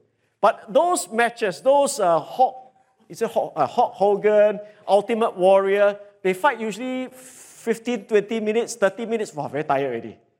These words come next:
But this is epic because they fought the whole night through. I mean, if there's anything you must learn, that Jacob is a really tenacious guy.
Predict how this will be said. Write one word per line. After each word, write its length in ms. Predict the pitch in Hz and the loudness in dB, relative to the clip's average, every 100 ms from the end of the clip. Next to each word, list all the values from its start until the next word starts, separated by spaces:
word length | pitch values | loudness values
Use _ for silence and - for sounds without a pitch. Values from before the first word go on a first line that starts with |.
| _ _ _ _ _ _ _ _ _ | _ _ _ _ _ _ _ _ _
But 200 | 196 202 | -2 0
this 360 | 320 370 - - - | 2 0 -2 -8 -4
is 240 | 185 - - 196 | -2 -4 -8 -4
epic 480 | 226 220 214 202 | -4 -4 -10 -6
because 260 | 185 233 247 | -6 -4 -2
they 120 | 196 | -2
fought 320 | 185 - 240 | -4 -2 0
the 120 | 208 175 | 2 2
whole 640 | 160 240 311 320 311 302 | 4 4 6 6 4 2
night 440 | 277 285 269 214 _ - | 2 2 0 -6 _ -10
through. 600 | 240 240 180 135 117 - _ _ _ _ _ _ | -2 2 2 0 -6 -16 _ _ _ _ _ _
I 120 | - | -2
mean, 200 | 349 247 - - _ | 0 0 -6 -16 _
if 240 | 208 202 185 | -2 -2 0
there's 220 | 226 208 | 0 2
anything 480 | 285 311 320 302 277 | 0 0 -4 -4 -2
you 100 | 196 | 0
must 240 | 180 175 | 0 -2
learn, 220 | 196 220 | -2 0
that 160 | 185 156 | 0 0
Jacob 320 | 180 185 214 | -2 0 -4
is 100 | 123 | -4
a 100 | 127 | -8
really 680 | 120 123 151 196 202 196 196 | -8 -10 -4 0 2 2 0
tenacious 580 | 196 131 131 135 143 131 | -4 -8 -6 -6 -6 -8
guy. 320 | 123 104 95 | -8 -8 -12